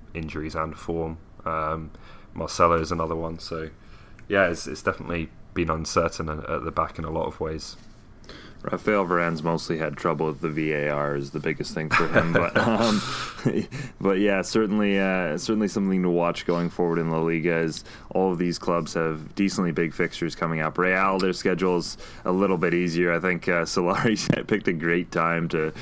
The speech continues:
Speaker 2: to get involved, because they, other than the Roma match, they really don't have that much, uh, of difficulty going forward. But obviously, Atleti and Barcelona will play,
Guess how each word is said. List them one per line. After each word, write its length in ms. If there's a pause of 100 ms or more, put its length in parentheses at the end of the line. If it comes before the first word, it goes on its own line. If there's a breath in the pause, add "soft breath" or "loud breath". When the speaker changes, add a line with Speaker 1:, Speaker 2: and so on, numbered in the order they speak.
(260 loud breath)
Speaker 2:
to 100
get 160
involved, 460
because 420 (240 loud breath)
they, 380
other 280
than 140
the 100
Roma 320
match, 320
they 140
really 380
don't 220
have 240
that 160
much, 360
uh, 40
of 300
difficulty 640
going 220
forward. 300
But 100
obviously, 480 (260 loud breath)
Atleti 560
and 300
Barcelona 480
will 120
play, 400